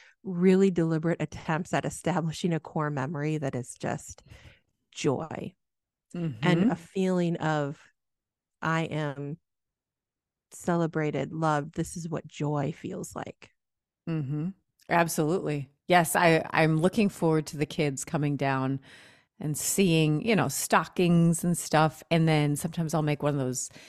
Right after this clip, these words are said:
Speaker 2: monkey bread rings, you know, with the
Speaker 1: Mm.
Speaker 2: caramel oozy goodness.
Speaker 1: Yes.
Speaker 2: And we'll have that for breakfast, right? But it's just, like, a day of pajamas, although I wouldn't
Speaker 1: Yep.
Speaker 2: say that differentiates me from other days,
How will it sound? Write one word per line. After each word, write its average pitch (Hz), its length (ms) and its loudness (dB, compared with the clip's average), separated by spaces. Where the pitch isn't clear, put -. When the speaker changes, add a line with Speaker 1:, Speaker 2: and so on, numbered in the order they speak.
Speaker 2:
monkey 165 320 2
bread 170 500 6
rings, 185 680 4
you 190 120 0
know, 185 120 6
with 185 220 0
the 165 80 2
Speaker 1:
Mm. 170 200 -4
Speaker 2:
caramel 165 540 4
oozy 170 280 4
goodness. 156 680 4
Speaker 1:
Yes. 165 600 -2
Speaker 2:
And 143 120 -16
we'll 139 80 -10
have 135 280 -12
that 143 480 -6
for 180 140 -8
breakfast, 165 1200 -2
right? 196 260 4
But 185 120 6
it's 170 100 2
just, - 160 4
like, 226 140 4
a 165 80 6
day 175 360 6
of - 280 0
pajamas, 202 800 4
although 175 360 6
I 160 140 4
wouldn't 175 280 2
Speaker 1:
Yep. - 20 -8
Speaker 2:
say 175 140 4
that 160 180 4
differentiates 151 760 2
me 151 140 6
from 139 320 2
other 240 220 6
days, 220 400 8